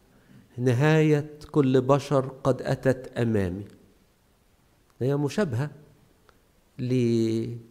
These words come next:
بتاعت النهاردة. أو، أو مش الهيكل بعد شوية قال لهم إيه الله؟ المسيح له المجد: "هو ذا بيتكم يترك لكم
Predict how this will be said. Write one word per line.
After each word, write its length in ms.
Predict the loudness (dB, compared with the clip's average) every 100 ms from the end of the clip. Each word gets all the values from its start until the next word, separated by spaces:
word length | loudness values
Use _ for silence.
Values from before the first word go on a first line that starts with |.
| _ _ _ _ _ _ _ _ _ -8 -8 -2 -2 -2 -4
بتاعت 240 | -4 -4
النهاردة. 380 | -4 -4 -6 -10 -20 _ _ _ -10
أو، 140 | -8
أو 160 | -8 -10 -14 -20 _ _ _ _ _ _ _ _ -2
مش 240 | -2 0
الهيكل 520 | 0 2 2 0 -2 -6 -20 -14
بعد 220 | -2 0 0
شوية 540 | 0 2 2 0 -4
قال 140 | -4
لهم 200 | -2 -2
إيه 100 | -2
الله؟ 460 | -2 -4 -8 -8 -10 -16 -20 _ _ _ -8
المسيح 420 | -4 -4 -6 -6
له 60 | -4
المجد: 260 | -4 -6 -10 -20 _ _ 4 8
"هو 160 | 8
ذا 160 | 8 6
بيتكم 580 | 6 4 4 2 -2 -2 -12 -20 -20 _ _ _ _ 0
يترك 380 | 2 4 2 2
لكم 500 | 2 4 2 2